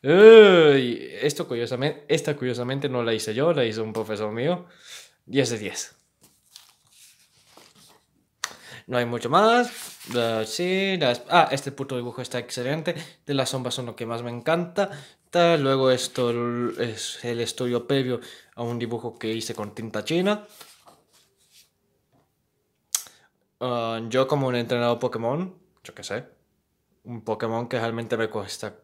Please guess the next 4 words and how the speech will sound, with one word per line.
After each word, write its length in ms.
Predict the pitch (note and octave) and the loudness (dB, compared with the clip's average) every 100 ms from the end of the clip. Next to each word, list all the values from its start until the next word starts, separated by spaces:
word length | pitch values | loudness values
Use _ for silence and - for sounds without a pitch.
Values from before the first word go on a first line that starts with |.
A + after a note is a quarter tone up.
| - | -14
dibujar. 560 | A2+ G2 A#2+ D#3+ - _ _ _ _ _ _ _ _ _ _ _ _ _ _ _ _ _ _ _ _ _ _ _ _ _ _ _ _ _ _ _ _ _ _ _ | -10 -8 -6 -6 -8 _ _ _ _ _ _ _ _ _ _ _ _ _ _ _ _ _ _ _ _ _ _ _ _ _ _ _ _ _ _ _ _ _ _ _
Dejé 300 | G#2+ G#2+ B2+ | -6 -2 0
de 100 | C3 | 2
grabar. 540 | B2+ A#2+ C3 C#3+ C#3+ | 2 2 0 -2 -6